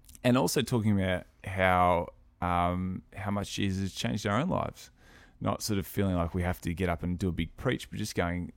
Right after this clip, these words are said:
"Honestly, this is what I'm experiencing at the moment," you know, or, "This is, this is what I've seen in my life in a real sense," uh, and being authentic,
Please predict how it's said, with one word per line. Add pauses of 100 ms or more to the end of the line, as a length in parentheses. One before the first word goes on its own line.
(220)
"Honestly,
this
is
what
I'm
experiencing
at
the
moment,"
you
know,
or,
"This
is, (400)
this
is
what
I've
seen
in
my
life (500)
in
a
real
sense," (100)
uh,
and
being
authentic,